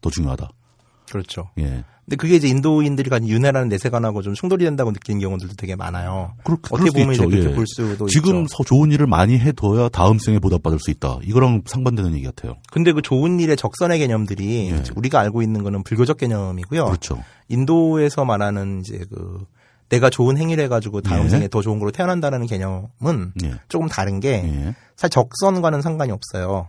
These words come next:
Speaker 1: 아.
Speaker 2: 그러니까 이제 인도에도 이제 수많은 경전들이 있는데
Speaker 1: 예, 예.
Speaker 2: 그중에 이제 바가바드 기타라고
Speaker 1: 예.
Speaker 2: 하는 이제 힌두의 신약이라고 하는 경전이 있거든요.
Speaker 1: 예.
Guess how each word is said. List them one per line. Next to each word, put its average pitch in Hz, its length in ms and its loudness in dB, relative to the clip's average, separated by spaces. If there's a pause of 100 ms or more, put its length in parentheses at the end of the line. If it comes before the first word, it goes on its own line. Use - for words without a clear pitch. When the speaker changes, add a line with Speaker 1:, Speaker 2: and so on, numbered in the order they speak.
Speaker 1:
아. 85 320 0 (220)
Speaker 2:
그러니까 107 220 -4
이제 95 400 -4 (160)
인도에도 139 640 4
이제 107 200 0
수많은 190 340 0
경전들이 107 540 -2
있는데 95 480 -2
Speaker 1:
예, 107 80 2
예. 67 340 -4 (100)
Speaker 2:
그중에 110 300 -4
이제 98 120 -2
바가바드 135 560 4
기타라고 98 600 -2
Speaker 1:
예. 80 60 0
Speaker 2:
하는 101 360 -2 (380)
이제 101 100 -6
힌두의 180 440 0
신약이라고 175 520 0
하는 107 140 -2
경전이 101 340 -8
있거든요. 104 400 -8
Speaker 1:
예. 82 260 -2